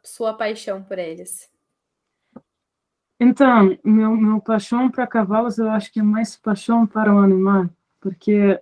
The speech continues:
Speaker 2: ahn, deixa eu tentar formular isso. Sabe o que que é? A intenção do cavalo e, e do animal, em, em, em geral,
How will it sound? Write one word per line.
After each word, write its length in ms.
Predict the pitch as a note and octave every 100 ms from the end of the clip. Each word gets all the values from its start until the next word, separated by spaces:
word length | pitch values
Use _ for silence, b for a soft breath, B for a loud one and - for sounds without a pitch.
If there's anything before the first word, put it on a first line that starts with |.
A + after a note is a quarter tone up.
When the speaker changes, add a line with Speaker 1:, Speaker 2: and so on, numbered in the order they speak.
| -
Speaker 2:
ahn, 460 | G3 G3 G3 G3+ G3 _ _ _ _ _ _ _
deixa 380 | G3 G#3 G#3 A#3
eu 280 | G#3+ G3+ - _ _ -
tentar 760 | G3+ G3+ G3+ G3+ G3 G3 - _ -
formular 500 | - G3+ G3+ G3 G3
isso. 420 | G3 G3 G3 F#3 F3 _ _ _ _ _
Sabe 220 | - B3
o 40 |
que 120 | B3 G#3
que 140 | A#3
é? 140 | A#3
A 260 | - G#3+ A3
intenção 800 | A3+ - A3 G3+ - A3+ A#3 A#3+
do 120 | G3
cavalo 840 | G3 G3+ F3+ G3 A3+ A3 F3 F3 F#3+
e, 60 | G3 G#3 G3
e 60 | G3+
do 120 | G3
animal, 460 | G3 F#3+ F3+ G3+ A3+
em, 160 | F#3+ F#3+ F#3 - -
em, 440 | F#3 F#3 F#3+ F3 F3
em 40 |
geral, 480 | F3+ F3+ A3 G#3